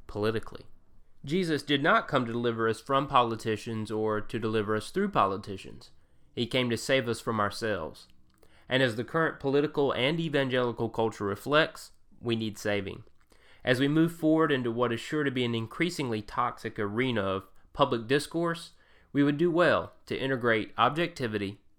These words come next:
humility, and Christian identity. Well, it's to the subject of Christian identity that we really want to turn our attention now. As I always meditate on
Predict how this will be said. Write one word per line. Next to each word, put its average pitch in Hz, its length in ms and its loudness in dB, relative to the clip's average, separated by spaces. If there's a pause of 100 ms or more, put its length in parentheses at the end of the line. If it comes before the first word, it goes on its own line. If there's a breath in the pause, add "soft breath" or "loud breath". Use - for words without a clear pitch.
humility, 110 720 -2 (560)
and 107 160 -2
Christian 104 480 -4
identity. 98 640 -4 (920 soft breath)
Well, 185 200 6
it's - 180 0
to 175 140 0
the 147 100 2
subject 170 480 2
of 117 140 -6
Christian 131 360 0
identity 110 540 2
that 101 180 0
we 113 140 0
really 110 220 4
want 104 200 2
to 104 60 0
turn 110 220 -2
our 101 160 4
attention 104 520 -4
now. 92 300 -10 (800 soft breath)
As 139 140 0
I 165 120 8
always 196 300 6
meditate 139 680 6
on 113 400 4